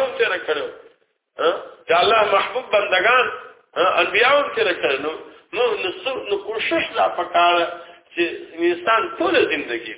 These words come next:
ټوله زندگی، ټول ژوند هغه د قرآن او سنت برابر چې کوم د تیر شي، ها؟ څومره چې قیامت وروسته کېږي، خلک هم. هم؟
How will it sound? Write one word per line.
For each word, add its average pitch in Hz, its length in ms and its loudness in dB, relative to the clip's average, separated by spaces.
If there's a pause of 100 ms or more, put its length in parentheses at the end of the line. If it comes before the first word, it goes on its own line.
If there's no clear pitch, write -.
ټوله - 220 2 (120)
زندگی، - 320 -10
ټول - 220 -8 (140)
ژوند 120 320 -2 (440)
هغه 180 200 4
د 180 60 2 (100)
قرآن 175 260 2
او 147 80 -2
سنت 156 320 -4
برابر 131 440 2
چې - 140 -14
کوم 127 140 -18
د 117 160 -14
تیر 202 160 -4
شي، - 220 -12 (420)
ها؟ 147 100 2 (440)
څومره 247 280 0
چې - 120 -6
قیامت 220 380 4
وروسته - 380 -6
کېږي، 254 320 -2
خلک 127 300 2
هم. - 120 -12 (960)
هم؟ 190 160 -14